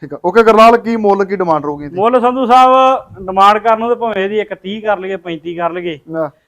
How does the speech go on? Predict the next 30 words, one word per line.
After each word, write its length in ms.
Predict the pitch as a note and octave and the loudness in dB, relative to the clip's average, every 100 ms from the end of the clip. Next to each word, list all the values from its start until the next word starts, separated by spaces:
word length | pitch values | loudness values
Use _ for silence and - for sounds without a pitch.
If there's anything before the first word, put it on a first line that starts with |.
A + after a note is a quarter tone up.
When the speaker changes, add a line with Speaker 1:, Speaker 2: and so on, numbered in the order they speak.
| _ - | _ -2
Speaker 2:
ਪਰ 120 | F#3 | 2
ਆਪਾਂ 240 | F#3+ G#3 | 2 0
ਮੁੱਲ 260 | G#3 G3 F#3+ | -2 -4 -4
ਪਾਉਣਾ 240 | G3+ G#3+ | -4 -4
ਜੈਸ 320 | G3+ F3 D#3+ | -2 -2 -2
ਨੂੰ 140 | E3+ G3+ | -6 -2
ਵਾਲਾ 140 | F#3 | 0
ਹੀ, 60 | F#3 | -2
ਤੁਹਾਨੂੰ 220 | F#3 E3+ | -4 -6
ਆਖਿਆ 220 | D3 F3+ | -4 -4
ਉਦੋਂ 160 | E3+ D#3 | -4 -4
ਵਾਲਾ 180 | D3+ D3 | -4 -6
ਹੀ। 120 | A#2+ E3+ | -8 -10
Speaker 1:
ਹੂੰ, 100 | E3 | -10
ਹੂੰ। 280 | E3 D3 C3 _ _ _ - | -10 -12 -16 _ _ _ -8
Speaker 2:
ਮੁੱਲ 260 | F3 G#3 A3 | -4 -2 -4
ਇੱਕ 180 | G#3+ | -6
ਵੀਹ, 360 | F#3+ F3+ A3+ A3 _ _ D3+ | -8 -6 -6 -10 _ _ -8
Speaker 1:
ਆਹ। 100 | D3+ | -6
Speaker 2:
ਇੱਕ 180 | F3+ F#3 | -8 -10
ਪੰਦਰਾਂ, 520 | _ F3 E3+ G3+ G#3 | _ -6 -2 -2 -2
ਇੱਕ 200 | F3+ F#3 | -6 -10
ਬਾਰਾਂ, 380 | E3 D#3+ E3 F3+ | -2 -2 0 -4
ਇੱਕ 120 | F3 | -4
ਦਸ 220 | D#3+ D3+ | -4 -4
ਦੀ 120 | D#3+ | -4
ਜੈਸ 240 | D3+ C#3+ C#3+ | -8 -8 -8
ਨੂੰ 160 | D#3 | -14
ਦੇਣੀ 300 | C#3+ B2 | -14 -16
ਆ। 20 | B2+ | -20